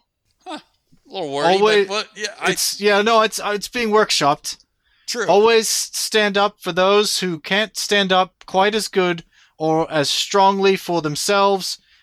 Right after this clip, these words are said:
Speaker 2: especially
Speaker 1: Especially
Speaker 2: when you've
Speaker 1: when
Speaker 2: got
Speaker 1: you've
Speaker 2: the
Speaker 1: got the
Speaker 2: resources
Speaker 1: resources,
Speaker 2: and friends.
Speaker 1: friends. If I could,
Speaker 2: On
Speaker 1: I
Speaker 2: three.
Speaker 1: uh, right. Th-, okay. Fantastic. Piper, I'm glad you're here. We'd be in a lot of trouble if you weren't.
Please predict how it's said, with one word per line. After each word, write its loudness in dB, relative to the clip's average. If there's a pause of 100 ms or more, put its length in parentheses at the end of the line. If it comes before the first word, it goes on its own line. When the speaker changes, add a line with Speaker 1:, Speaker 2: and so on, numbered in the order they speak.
(100)
Speaker 2:
especially -2
Speaker 1:
Especially 0
Speaker 2:
when -2
you've -2
Speaker 1:
when -2
Speaker 2:
got 2
Speaker 1:
you've -8
Speaker 2:
the -4
Speaker 1:
got -2
the 2
Speaker 2:
resources 0
Speaker 1:
resources, -6
Speaker 2:
and 0
friends. 0
Speaker 1:
friends. -4 (920)
If -6
I -2
could, -8
Speaker 2:
On 4
Speaker 1:
I -8
Speaker 2:
three. 2 (140)
Speaker 1:
uh, 0 (420)
right. -4 (240)
Th-, -14 (120)
okay. -6 (680)
Fantastic. -8
Piper, -8 (200)
I'm -12
glad -6
you're -16
here. -12 (180)
We'd -14
be -10
in -12
a -14
lot -6
of -16
trouble -12
if -16
you -20
weren't. -20